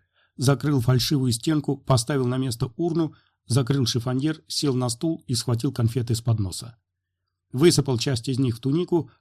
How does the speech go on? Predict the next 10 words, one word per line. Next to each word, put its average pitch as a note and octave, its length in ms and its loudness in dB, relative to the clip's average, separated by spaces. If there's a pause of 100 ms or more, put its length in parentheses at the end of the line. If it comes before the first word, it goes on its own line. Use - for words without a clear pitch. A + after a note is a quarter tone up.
а C3+ 140 4
две B2+ 180 2
положил C3 420 0
в C3 80 -4
рот, C3 320 0
когда A#2 280 2
они A#2+ 160 0
показались A2+ 560 0
в A2+ 60 -8
дверях. G#2 460 0